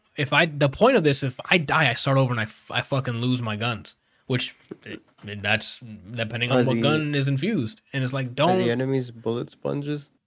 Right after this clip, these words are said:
Speaker 1: <laughs> No, you, they, they play by, s-, I think, s-, depending on the weapon, obviously, but w-, every single one, that's another gripe. Thank you, Brian. Enemy types, non-existent. Everyone's the
Speaker 2: Oh.
Speaker 1: same one.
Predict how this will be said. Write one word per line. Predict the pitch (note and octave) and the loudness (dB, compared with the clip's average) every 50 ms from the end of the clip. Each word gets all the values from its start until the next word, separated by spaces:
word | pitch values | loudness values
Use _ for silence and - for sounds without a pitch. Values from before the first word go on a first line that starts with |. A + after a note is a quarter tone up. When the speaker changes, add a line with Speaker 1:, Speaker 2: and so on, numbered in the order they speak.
| _ _ | _ _
Speaker 1:
<laughs> | _ - C#3+ - C3+ | _ -8 -6 -4 -2
No, | D3 C3+ B2 A#2+ B2+ B2+ | 2 2 2 4 4 2
you, | A#2+ A#2 A#2+ A#2 - - B2 | 2 0 -2 -4 -8 -10 -2
they, | B2 C3 C3 C3 C3+ C3 B2+ | 0 2 4 6 6 4 4
they | B2 A#2+ B2 | 2 0 -2
play | B2 - C#3 C3+ | 0 0 0 2
by, | B2+ B2 A#2+ | 2 2 0
s-, | - - - - G#2 | -2 -4 -8 -10 -8
I | B2 A#2+ A#2+ | -6 -6 -4
think, | - B2 A#2+ - | -4 -6 -8 -8
s-, | - - - - _ - - - - | -10 -12 -14 -18 _ -20 -20 -20 -8
depending | - B2 D#3+ F3+ F3+ | -4 0 2 4 4
on | E3 | 6
the | C#3+ C3 | 6 6
weapon, | C3 C3 C3 C3 A#2+ | 6 4 4 2 0
obviously, | A#2+ A#2 A2+ A2+ - A#2+ | 0 0 -2 -2 -4 -2
but | A2+ A#2+ A#2 A2 | -2 0 -2 -2
w-, | - - A#2+ A2+ A2 A#2 B2 - - | -4 -6 -6 -6 -6 -6 -8 -8 0
every | - C3+ C#3 D#3+ D#3+ | 2 2 2 2 0
single | - - D#3 D#3 D3+ C#3 | 0 2 2 4 4 2
one, | C3 C#3 - _ _ _ _ _ | 2 -2 -6 _ _ _ _ _
that's | - C3 C3 C3 D3 | 0 0 0 2 2
another | C3+ C#3+ C#3+ D3 C#3+ | 2 4 4 4 4
gripe. | B2+ C#3 C3 C3 B2+ A2+ - | 2 2 0 0 -2 -2 -6
Thank | - - D#3+ F3 G3+ G3 - - | -2 2 4 4 4 2 0 0
you, | F3 E3 D#3+ | 0 0 0
Brian. | D3+ C#3+ B2+ A#2 A2+ G#2+ G#2 G2+ G2+ - - - - - _ - | 0 -2 -2 0 0 -2 -4 -6 -8 -12 -16 -18 -18 -12 _ 4
Enemy | A3+ B3 B3 A3 F3+ C#3 C3 | 6 6 6 4 4 2 2
types, | - B2+ A2+ G2+ F#2 - - - - - _ _ _ _ _ - B2 C3+ | 2 2 0 0 0 -4 -8 -8 -8 -10 _ _ _ _ _ -4 0 6
non-existent. | D3+ D3 D3+ D3+ D#3 D#3 C#3 C#3+ D3 D3 C3+ - - A#2 G#2+ G#2+ - - - - _ _ _ - - - - | 6 6 6 6 6 4 6 6 6 6 4 2 -2 -4 -6 -6 -8 -12 -14 -14 _ _ _ -20 -12 2 4
Everyone's | E3+ F3 F3 F#3+ G#3+ G3 F#3+ F#3+ F3+ E3 D3+ | 4 4 6 4 4 6 6 6 6 6 4
the | D3+ | 4
Speaker 2:
Oh. | |
Speaker 1:
same | C#3+ - - E3+ D#3 D3+ D3 C#3+ C3 | 4 6 6 4 4 6 4 2 2
one. | A#2+ A2+ G#2+ G#2 G#2+ | 0 -2 -4 -6 -10